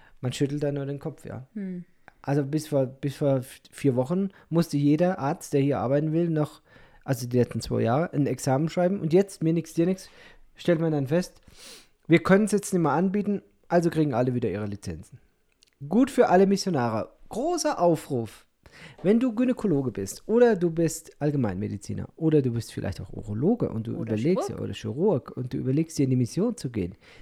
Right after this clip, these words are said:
Speaker 1: bewirb dich unbedingt bei Dios Messianer. So günstig wie heute waren die Chancen noch nie. Du bekommst deine Lizenz auch ohne Prüfung. Du musst dich nur beeilen. Keiner
Speaker 2: Hm.
Speaker 1: weiß, wie lange dieses Fenster noch offen ist,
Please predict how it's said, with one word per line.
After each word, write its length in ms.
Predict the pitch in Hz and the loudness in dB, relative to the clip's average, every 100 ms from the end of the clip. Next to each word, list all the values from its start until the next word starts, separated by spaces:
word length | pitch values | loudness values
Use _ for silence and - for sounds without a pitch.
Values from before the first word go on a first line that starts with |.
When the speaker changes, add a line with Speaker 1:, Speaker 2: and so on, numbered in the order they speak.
| - | -6
Speaker 1:
bewirb 360 | 135 127 170 175 | -4 -2 -4 -2
dich 180 | 170 - - | -4 -4 -2
unbedingt 800 | 247 262 240 220 214 185 185 185 | 0 0 2 2 4 2 -2 0
bei 100 | 156 | 0
Dios 280 | 151 151 156 | 2 0 0
Messianer. 480 | 143 143 127 127 127 | -4 0 0 0 0
So 240 | - 285 | 0 0
günstig 720 | - 302 294 302 - 269 247 | -2 -4 -4 -6 -6 -6 -2
wie 200 | 226 220 | 2 2
heute 460 | 202 160 190 185 160 | 2 2 2 -2 -2
waren 180 | 156 156 | 0 0
die 60 | |
Chancen 360 | 143 - 151 143 | -4 -6 -8 -6
noch 160 | 131 - | -6 0
nie. 200 | 190 185 - - - | 0 0 -8 -16 -8
Du 120 | - 196 | -2 -2
bekommst 360 | 196 196 - | 0 -4 -2
deine 160 | 180 160 | -2 -2
Lizenz 640 | 156 143 - 147 156 - - | -2 -4 0 0 -2 -8 -6
auch 280 | 139 131 - _ | -4 -4 -8 _
ohne 240 | 165 175 | 2 2
Prüfung. 420 | 151 139 135 131 113 _ _ - _ _ _ - | 2 0 2 -2 -4 _ _ -20 _ _ _ -4
Du 80 | |
musst 180 | 127 135 | 0 0
dich 80 | 160 | 2
nur 100 | 160 | 2
beeilen. 360 | 165 78 87 110 _ _ - - | 2 -2 -6 -10 _ _ -20 -10
Keiner 240 | - 113 120 | -2 0 4
Speaker 2:
Hm. 60 | |
Speaker 1:
weiß, 220 | 123 139 127 | 4 4 4
wie 40 | |
lange 200 | 127 143 | 2 2
dieses 260 | 139 147 135 | 0 -4 0
Fenster 320 | 160 170 175 | -2 0 -2
noch 120 | 175 | 0
offen 220 | - 196 143 | -2 -4 -6
ist, 320 | 196 - | -6 -6